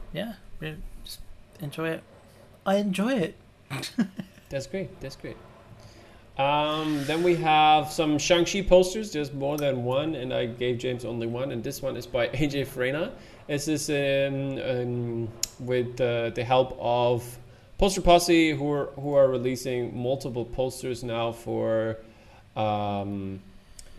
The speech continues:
Speaker 2: for the, for, for the release. And, uh, I think this piece is very beautiful, and it reminded me a lot of, uh, the Spirited Away piece behind me here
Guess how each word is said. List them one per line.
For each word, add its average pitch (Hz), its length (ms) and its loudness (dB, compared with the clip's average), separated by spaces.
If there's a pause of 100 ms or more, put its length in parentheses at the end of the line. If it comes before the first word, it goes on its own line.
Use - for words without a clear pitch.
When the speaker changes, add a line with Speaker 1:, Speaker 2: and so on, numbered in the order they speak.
(500)
Speaker 2:
for 117 340 0
the, 101 480 2
for, 104 160 -2
for 117 160 -4
the 110 100 0
release. 143 520 2
And, 135 520 -2
uh, 127 160 2
I 131 60 0
think 147 260 0
this 147 140 -2
piece 135 440 -2 (100)
is 127 220 -2
very 127 200 0
beautiful, 123 400 -2
and 120 160 -2
it - 20 -4
reminded 143 440 2
me 139 100 -2
a 135 80 4
lot 139 560 0
of, 127 400 0
uh, 123 140 0
the 123 120 -4
Spirited 151 440 -4
Away 131 200 -4
piece 139 220 -8
behind 127 400 -2
me 123 140 0
here 127 300 0